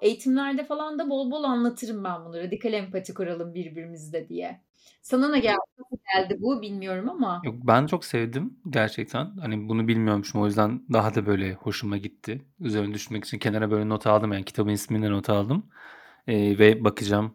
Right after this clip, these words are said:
Speaker 2: yani şey okumak için de, üzerine konuşmak da çok keyifli olur. Gerçekten aslında ikinci davet çok iyi geliyor bana. Çünkü şiddetsiz iletişimde temelinde var ya aslında, yani bir kişiye empati vermek diye bir şey var. Ve orada da yaptığın şey
Speaker 1: Evet.
Speaker 2: aslında o kişiye oturup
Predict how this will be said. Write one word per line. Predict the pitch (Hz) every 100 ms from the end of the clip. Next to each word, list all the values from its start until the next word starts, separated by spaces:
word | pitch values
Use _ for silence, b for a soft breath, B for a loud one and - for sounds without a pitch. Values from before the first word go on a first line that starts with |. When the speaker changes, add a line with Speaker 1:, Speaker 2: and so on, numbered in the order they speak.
| -
Speaker 2:
yani | 101 98
şey | 101
okumak | 95 - 98
için | - - 104
de, |
üzerine | 117 104 104
konuşmak | - 101 - 110 110
da |
çok | 117 101
keyifli | 107 101 123
olur. | 165 - b b b b
Gerçekten | 123 143 160
aslında | 147 - 139
ikinci | 135 135 147
davet | 135 143 139
çok | 143 143 -
iyi | 127 120
geliyor | 110 98 95
bana. | 95 98
Çünkü | - 113 131 131 - B B B
şiddetsiz | - 127 120 117 -
iletişimde | 131 123 135 123
temelinde | 131 117 117 123 127
var | 127
ya | 110
aslında, | 95 - 98 95
yani | 95 101
bir | 107
kişiye | - 117
empati | 113 117 117 131
vermek | 113 101 98 95 -
diye | 113 107
bir |
şey | - 113 101
var. | 95 - - b b b b b -
Ve | 117
orada | 117 123 127
da |
yaptığın | 123 117 139
şey | -
Speaker 1:
Evet. | 113
Speaker 2:
aslında | 110 127 120
o |
kişiye | - 127
oturup | 113 - 147 -